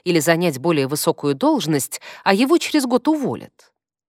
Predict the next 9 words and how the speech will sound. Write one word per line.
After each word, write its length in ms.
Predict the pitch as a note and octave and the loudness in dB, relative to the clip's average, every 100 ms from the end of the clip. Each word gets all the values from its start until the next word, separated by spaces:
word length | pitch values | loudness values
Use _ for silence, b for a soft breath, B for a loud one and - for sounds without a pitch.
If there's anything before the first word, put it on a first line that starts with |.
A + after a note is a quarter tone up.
| _ b b | _ b b
В 100 | _ | _
такой 260 | - - D#3 | -8 -2 -2
ситуации 800 | - C#3 C3+ A#2+ A#2+ - G#3+ G#3 | -4 -4 -4 -4 -6 -2 -2 0
любая 460 | F3 C3 B2+ G#3 | -2 -2 -4 -4
возможность 720 | G3+ E3+ D3+ F3 F3 D3+ - | -4 -6 -4 -4 -4 -6 -6
сделать 460 | C#3 B2 C#3+ B2+ - | -12 -4 -2 -2 -4
рывок 320 | C3+ C3 C3+ | -6 -4 -6
в 80 | - | -8
карьере 520 | - B2 B2 G3 A3 | -6 -6 -2 -2 -2